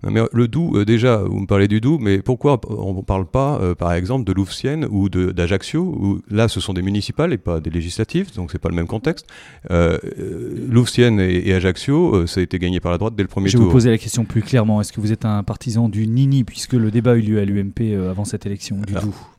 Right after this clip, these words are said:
Speaker 1: on est en train de parler aujourd'hui de l'élection, euh, du deuxième tour, on n'est pas encore au premier.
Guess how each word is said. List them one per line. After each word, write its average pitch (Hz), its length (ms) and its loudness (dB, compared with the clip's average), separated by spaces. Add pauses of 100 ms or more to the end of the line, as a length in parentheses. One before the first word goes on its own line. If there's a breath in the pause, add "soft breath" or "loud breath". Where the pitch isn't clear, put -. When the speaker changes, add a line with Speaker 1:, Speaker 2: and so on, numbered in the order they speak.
Speaker 1:
on 117 280 -2
est 127 40 2
en 123 100 2
train 98 320 -2
de 90 100 -2
parler 87 600 0 (160)
aujourd'hui 98 720 0 (140)
de 90 80 -2
l'élection, 98 640 -2 (500 loud breath)
euh, 73 200 -2 (300)
du 90 180 -6
deuxième 107 380 4
tour, 139 400 0
on 98 80 -2
n'est 95 80 2
pas - 120 0
encore 113 200 -2
au 95 80 2
premier. 82 320 -6